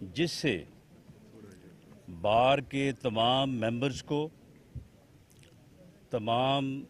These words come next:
जजेस साहबान को और दूसरे जो यहाँ पे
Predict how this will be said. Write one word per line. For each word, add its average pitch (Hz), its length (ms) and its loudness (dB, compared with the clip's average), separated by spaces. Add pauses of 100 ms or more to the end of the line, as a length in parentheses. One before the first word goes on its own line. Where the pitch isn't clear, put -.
(140)
जजेस 104 580 -4
साहबान 131 480 0
को 147 340 -6 (1160)
और 117 280 -2
दूसरे 143 560 -6
जो 131 320 -4
यहाँ 113 300 -4
पे 110 400 -4